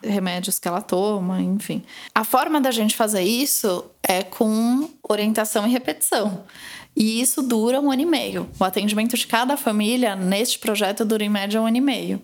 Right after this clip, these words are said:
Não é algo de uma hora pra outra, e eu não vou mentir pra você que a família chega lá falando: nossa, vim aqui, tô pronta pra ser mais autônoma e poder oferecer mais qualidade de vida pra toda a minha família,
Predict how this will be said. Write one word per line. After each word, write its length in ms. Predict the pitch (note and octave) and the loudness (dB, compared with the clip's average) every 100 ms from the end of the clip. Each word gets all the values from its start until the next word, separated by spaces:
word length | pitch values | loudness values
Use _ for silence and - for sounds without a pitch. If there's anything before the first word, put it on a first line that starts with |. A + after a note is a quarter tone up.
| - - | -8 -2
Não 240 | G3+ A3 | 0 2
é 140 | A#3+ A3+ | 2 2
algo 680 | G#3 G3+ G3+ F#3 E3+ - | 2 2 2 0 0 -4
de 140 | - G3 | -2 0
uma 160 | G3+ | 2
hora 160 | F#3+ F#3 | 2 2
pra 160 | G3 F#3+ | 2 2
outra, 420 | G3 B3 D#4+ D#4 | 4 2 0 2
e 60 | |
eu 100 | C4 | 2
não 200 | B3 C4 | 2 2
vou 100 | C4+ | 2
mentir 460 | A#3+ B3 B3 - A3 | 2 2 2 0 0
pra 180 | A3 A3 | 2 0
você 600 | A3 A3+ A3 G#3+ C#4 - - - | 2 0 0 0 -2 -6 -20 -2
que 80 | - | 0
a 60 | |
família 340 | B3 A3 A3 A#3 | 2 2 2 2
chega 380 | - G#3+ A3 A3 | 2 0 2 2
lá 480 | G#3 G3+ B3+ C#4+ - - | 2 2 0 -4 -12 -4
falando: 360 | - A#3 A3+ | 2 2 4
nossa, 400 | A3+ G#3+ A#3+ A#3+ | 2 2 2 0
vim 300 | A3 G#3 G#3+ | 0 2 2
aqui, 420 | A3 B3+ - B3+ C4 | 0 -2 0 0 2
tô 160 | B3+ | -2
pronta 640 | B3 B3+ A3 A3 A3+ B3+ B3+ - - _ | 0 0 2 2 2 -2 -4 -16 -20 _
pra 340 | - G#3+ G#3+ B3 | 2 4 2 0
ser 240 | - A3 | 0 0
mais 240 | A3 G#3+ A#3 | 2 2 2
autônoma 800 | A3+ A3 G#3+ G#3 A3 A3+ A3+ A3+ | 0 0 2 2 2 2 2 0
e 80 | |
poder 380 | A3+ A3 G3 G3+ | 2 0 2 0
oferecer 540 | A3 G#3+ G#3+ A3 G#3+ A3 | 0 0 0 0 0 2
mais 200 | A3 - | 0 2
qualidade 520 | A3 A3 G#3+ G#3+ A3 | 0 2 0 0 0
de 80 | G#3 | 2
vida 200 | G#3 A3 | 2 0
pra 140 | G#3 | 0
toda 180 | G#3+ G#3 | 0 2
a 40 | |
minha 100 | G#3 | 0
família, 720 | G#3+ - G#3 G#3 G#3+ G#3 A3+ | 0 -2 -2 0 0 0 0